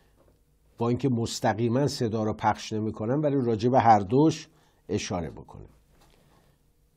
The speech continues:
موضوع اول مربوط به یکی از سرداران سپاهه که، اه، لطف کرد به من زنگ زد و گفت خصوصی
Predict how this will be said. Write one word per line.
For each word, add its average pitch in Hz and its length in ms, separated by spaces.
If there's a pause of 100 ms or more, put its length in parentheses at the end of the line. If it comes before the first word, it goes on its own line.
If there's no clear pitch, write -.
(880)
موضوع 147 400
اول 156 360
مربوط 139 440
به 135 120
یکی 139 380
از 123 120
سرداران 110 760
سپاهه 123 680
که، 123 320 (720)
اه، 98 240 (720)
لطف 120 360
کرد 113 300
به 104 100
من 107 180
زنگ 110 340
زد 101 300
و 98 80
گفت 104 300
خصوصی 127 840